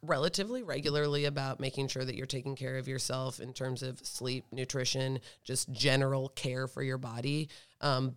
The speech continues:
but we also have a trainer that we work with, um, through the university, strength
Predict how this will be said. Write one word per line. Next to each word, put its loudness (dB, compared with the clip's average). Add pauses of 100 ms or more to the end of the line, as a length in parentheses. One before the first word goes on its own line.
but 6
we 2
also 8
have 6
a 4
trainer 2
that 0
we 2
work 0
with, 2
um, 2
through -6
the 0
university, 0
strength -4